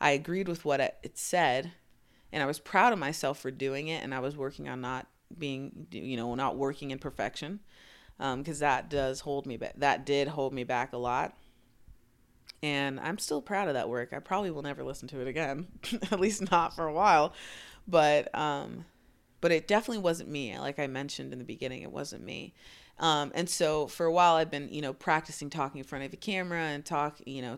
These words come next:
talking as I talk and just being me and being comfortable in front of, um, in front of a camera and in front of a microphone. Um,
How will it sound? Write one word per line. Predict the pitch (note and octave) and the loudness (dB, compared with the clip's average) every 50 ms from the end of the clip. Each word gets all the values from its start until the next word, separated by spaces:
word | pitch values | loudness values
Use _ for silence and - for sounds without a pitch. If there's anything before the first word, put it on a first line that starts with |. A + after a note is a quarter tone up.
| - - | -10 -4
talking | - D#3+ D3+ D#3 D3+ C#3+ C3+ C3 | 0 0 0 0 -2 -8 -8 -8
as | B2+ A#2+ | -4 0
I | D3 D#3 E3+ E3 | 2 4 4 2
talk | E3 - E3 D#3 D3+ D3+ - C3+ | 2 0 0 2 0 0 -2 -8
and | B2+ | -8
just | C3+ C#3 C#3 C3+ | -8 -10 -8 -8
being | C#3 C#3+ D3+ C#3 B2+ B2 | -6 -6 -4 -4 -4 -6
me | B2+ C3+ C3+ C#3 C#3 | -4 -4 -4 -4 -4
and | C3+ C3 | -6 -6
being | C3+ B2+ A#2+ | -6 -6 -6
comfortable | - D#3+ D3 C#3 - C#3+ - C#3 D3 D3 D3 | -6 -6 -6 -6 -6 -8 -6 -4 -6 -6 -6
in | D#3 | -8
front | - D3+ D3 D3+ | -8 -8 -6 -4
of, | C#3+ C#3+ D3+ - - _ _ _ - - - - - - - - _ _ _ | -6 -6 -8 -10 -18 _ _ _ -20 -20 -20 -20 -20 -20 -20 -20 _ _ _
um, | - D3 D3 C#3+ C#3 C3+ C3+ C#3 C3+ - - F3 F3 _ _ _ _ _ _ _ _ _ _ _ _ _ _ - | -4 -2 0 0 0 -2 -6 -8 -10 -12 -12 -14 -16 _ _ _ _ _ _ _ _ _ _ _ _ _ _ -8
in | D3+ D#3 | -8 -8
front | D3+ - D#3+ D3+ D3+ | -6 -6 -8 -6 -6
of | D3 | -6
a | D3+ | -8
camera | D3 - - D3+ D3+ D3+ D#3 D3+ D3 | -10 -10 -10 -8 -8 -8 -6 -8 -8
and | D3 C#3 C3+ C3 | -8 -8 -8 -8
in | C3+ C#3+ | -10 -12
front | - - D3 C#3 C#3 | -12 -10 -8 -8 -8
of | C#3 C#3 - - - | -8 -10 -12 -14 -12
a | - C#3 | -12 -10
microphone. | D3 D3+ D3 C#3+ D3 - D#3 - - D#3 D3+ D3+ D#3 E3 E3+ E3+ _ _ _ _ - - - - _ _ _ _ _ _ _ _ _ _ _ - | -8 -8 -8 -10 -10 -14 -14 -12 -10 -8 -8 -8 -8 -10 -12 -14 _ _ _ _ -20 -20 -20 -20 _ _ _ _ _ _ _ _ _ _ _ -8
Um, | C#3+ D3 C#3+ C#3 C3+ C3+ B2+ A#2 F2+ E2+ E3+ | -6 -4 -4 -4 -6 -6 -8 -10 -12 -14 -16